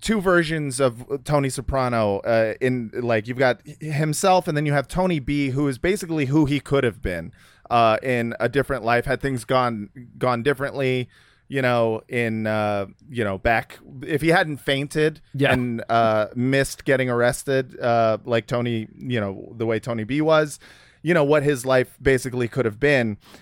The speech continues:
Speaker 1: And, like, Tony B kinda, like, mirrors, uh, a lot of the same pitfalls. Like, they both have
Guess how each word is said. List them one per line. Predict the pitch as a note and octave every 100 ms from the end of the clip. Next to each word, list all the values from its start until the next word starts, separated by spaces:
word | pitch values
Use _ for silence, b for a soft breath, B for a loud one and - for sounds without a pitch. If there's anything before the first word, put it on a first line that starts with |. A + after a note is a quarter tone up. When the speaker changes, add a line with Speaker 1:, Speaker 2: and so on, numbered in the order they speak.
| B B
Speaker 1:
And, | - D3 C#3+ C3
like, | D3 C#3+ -
Tony | E3 F3
B | D#3+ D#3
kinda, | D#3+ C#3+
like, | C3 A#2+
mirrors, | B2+ C3 C#3+ C#3+ C#3+ - - -
uh, | B2 A#2 A2+ A2 -
a | B2+
lot | A#2+ B2 B2
of | A2+ A2 A#2+
the | A#2+ G#2+ G#2 _ _
same | - - - C#3 C3+ B2+ B2
pitfalls. | - D3 - E3+ F3 F3+ F#3 - -
Like, | C#3 B2+
they |
both | B2 C#3+ D3
have | B2+